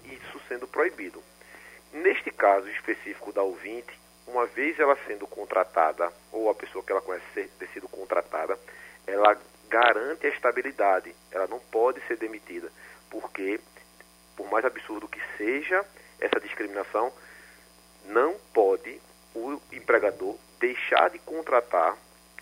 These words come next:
uma trabalhadora por, pelo simples fato dela estar grávida. E a proteção, a proteção não é para a mãe. A lei não garante essa proteção para a mãe, ela garante a proteção para o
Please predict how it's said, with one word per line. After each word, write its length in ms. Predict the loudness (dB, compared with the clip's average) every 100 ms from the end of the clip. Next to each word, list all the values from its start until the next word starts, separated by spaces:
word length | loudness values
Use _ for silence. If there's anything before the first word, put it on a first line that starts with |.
| -18 -12
uma 300 | -4 -2 2
trabalhadora 680 | 4 6 6 4 2 -2
por, 280 | -2 -6 -8
pelo 200 | -8 -10 -10 -10
simples 320 | -10 -6 -6 -2 6
fato 300 | 6 6 -2
dela 160 | -4
estar 260 | -2 0 2
grávida. 520 | 6 6 6 4 -8 -10 -20 -20 -20 -20 -20 0
E 100 | 4
a 40 |
proteção, 840 | 4 4 2 2 0 0 0 0 0 -2
a 60 | -2
proteção 480 | -2 -4 -6 -8
não 240 | -6 -2 0
é 80 | 2
para 240 | 2 2
a 40 |
mãe. 400 | 0 -2 -4 -6 -12 _ _ -20 -20 -4 4
A 100 | 6
lei 320 | 6 2 -2
não 100 | -6
garante 440 | 0 4 4 2 -4
essa 100 | -6
proteção 400 | -6 -10 -10 0
para 180 | 2 2
a 40 |
mãe, 240 | 0 -6 -2
ela 160 | 0 4
garante 420 | 4 4 2 0
a 40 |
proteção 380 | -2 -8 -12 -10
para 180 | -6
o 40 | -8